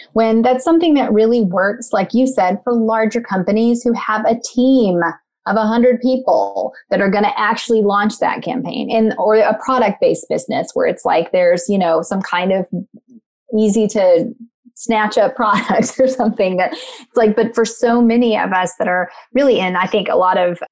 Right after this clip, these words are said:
our listeners, uh, you know, are service-based, and there's only so much of you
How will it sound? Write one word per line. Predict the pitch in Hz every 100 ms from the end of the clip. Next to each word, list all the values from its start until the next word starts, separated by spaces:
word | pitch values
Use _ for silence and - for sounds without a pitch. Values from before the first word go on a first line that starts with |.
| 175
our | 190
listeners, | 185 180 170 165 170 170 175
uh, | - 175 175 - -
you | 190
know, |
are | 170
service-based, | 170 - 196 208 196 208 262 - -
and | 196
there's | 190 -
only | 196 214
so | 190 - 196 196
much | 196 202 160 -
of | - 175 170
you | 202 208 180 175